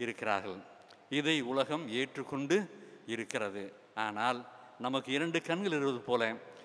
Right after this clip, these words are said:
ஒன்றாய் இருக்கிறது போல, ஆணையும் பெண்ணையும் ஆண்டவர் சமமாகவே படைத்து இருக்கிறார். பெண் சிறாரின் ஞாயிறாக இருக்கிறபடியினாலே பெண்ணின்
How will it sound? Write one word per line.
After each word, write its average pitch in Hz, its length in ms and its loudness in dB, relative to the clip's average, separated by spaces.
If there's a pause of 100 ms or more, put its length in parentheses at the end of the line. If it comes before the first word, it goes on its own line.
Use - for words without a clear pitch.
(1120)
ஒன்றாய் 160 440 4
இருக்கிறது 127 460 -2
போல, 117 180 2 (720)
ஆணையும் 135 400 2
பெண்ணையும் 120 400 -2
ஆண்டவர் 123 400 0
சமமாகவே 117 640 0 (720)
படைத்து 123 520 0 (720)
இருக்கிறார். 110 480 -2 (2250)
பெண் 226 260 6
சிறாரின் 165 440 4
ஞாயிறாக 131 540 4 (760)
இருக்கிறபடியினாலே 110 840 0 (1500)
பெண்ணின் 202 540 8